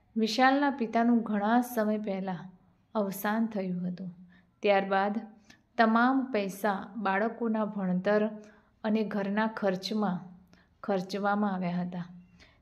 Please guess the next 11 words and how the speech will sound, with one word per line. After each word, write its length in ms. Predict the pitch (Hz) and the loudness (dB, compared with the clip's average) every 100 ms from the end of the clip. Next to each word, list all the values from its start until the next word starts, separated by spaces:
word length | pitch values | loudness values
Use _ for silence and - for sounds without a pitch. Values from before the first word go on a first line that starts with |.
| _ | _
તેથી 300 | 233 233 254 | 2 4 2
કમલા 400 | 254 226 214 220 | 2 4 4 2
પોતાના 640 | 226 220 208 208 220 240 247 | 2 0 0 2 4 4 4
અને 420 | 247 247 202 214 | 0 -4 0 0
તેના 440 | 214 190 190 202 208 - - - | 0 0 0 -2 -4 -10 -20 -2
બાળકો 420 | 202 190 226 233 | 4 6 4 6
માટે 480 | 254 214 180 180 165 - - - _ _ _ 214 | 6 6 2 -2 -6 -12 -20 -20 _ _ _ -4
જરાની 640 | 202 208 208 226 247 269 | 2 4 6 6 6 4
સુ-, 300 | 254 - 233 185 - _ _ _ _ - | 0 -4 -10 -10 -18 _ _ _ _ -10
જરાની 520 | 202 214 233 247 262 | -2 4 6 6 4
સુવિધાઓ 1000 | 254 - 208 214 214 202 196 202 254 254 | -2 0 2 2 2 0 2 2 -2 -6